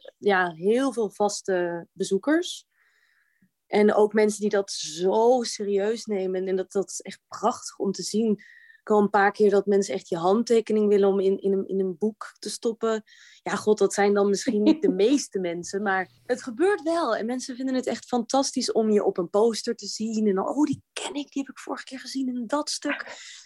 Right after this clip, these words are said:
Speaker 1: En dat vond ik zo mooi. En nu wil ik zo graag horen hoe ze dit doet." En dat is altijd een handjevol, hoor. En het zijn meestal ook dezelfde mensen. Maar het is toch, het is toch heel hartverwarmend.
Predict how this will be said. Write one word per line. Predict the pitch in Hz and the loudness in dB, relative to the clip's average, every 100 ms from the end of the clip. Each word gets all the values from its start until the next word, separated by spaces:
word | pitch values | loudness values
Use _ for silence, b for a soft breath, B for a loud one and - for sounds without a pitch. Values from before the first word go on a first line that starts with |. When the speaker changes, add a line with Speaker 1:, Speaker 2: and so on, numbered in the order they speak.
| B | B
Speaker 1:
En | - 247 | 0 2
dat | 262 | 2
vond | - 262 | 0 -2
ik | 247 | 0
zo | 247 | 0
mooi. | 247 269 294 302 302 | 0 2 2 2 0
En | 240 233 | -2 0
nu | 247 240 | 0 -2
wil | 233 | -4
ik | 226 | -6
zo | - 269 | -4 -4
graag | 277 240 233 - | -4 -4 -4 0
horen | 254 240 226 | 0 0 -2
hoe | 220 | -8
ze | 202 | -8
dit | 269 277 | -8 -6
doet." | 277 269 - B B B B B _ | -4 -4 -6 B B B B B _
En | 214 220 214 | 0 0 0
dat | 214 | -2
is | - | 2
altijd | 240 220 | 2 4
een | 208 185 | 2 2
handjevol, | 185 170 180 | -2 -2 0
hoor. | 180 175 190 | 0 0 -2
En | |
het | 196 | -4
zijn | 196 | -4
meestal | 190 185 117 | -4 -4 -6
ook | 175 | -8
dezelfde | 180 190 180 185 | -4 -2 -2 -2
mensen. | 185 190 - 180 | 0 -2 -2 -2
Maar | 185 | -2
het | - | -2
is | |
toch, | - 233 B B B | -4 -6 B B B
het | 220 | -6
is | - | 0
toch | 330 - | 0 0
heel | 202 285 285 | 2 6 6
hartverwarmend. | 240 220 - 185 185 151 151 - | 4 0 -2 0 0 -2 -8 -20